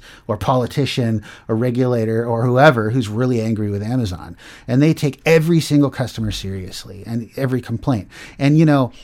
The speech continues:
week after week, this, th-, you know, when I was in customer service, we would create a report,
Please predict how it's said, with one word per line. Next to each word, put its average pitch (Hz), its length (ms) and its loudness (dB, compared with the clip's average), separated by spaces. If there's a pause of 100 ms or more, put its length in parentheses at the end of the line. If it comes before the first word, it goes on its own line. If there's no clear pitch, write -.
(200)
week 175 320 4
after 185 280 4
week, 226 360 2
this, 147 320 -2
th-, 135 200 -4
you 147 160 0
know, 120 440 -2 (140)
when 120 180 -2
I 127 80 0
was 135 160 2
in 135 80 2
customer 131 340 0
service, 123 480 -2
we 113 180 0
would 127 280 0
create 120 400 -2
a 123 80 -4
report, 147 580 0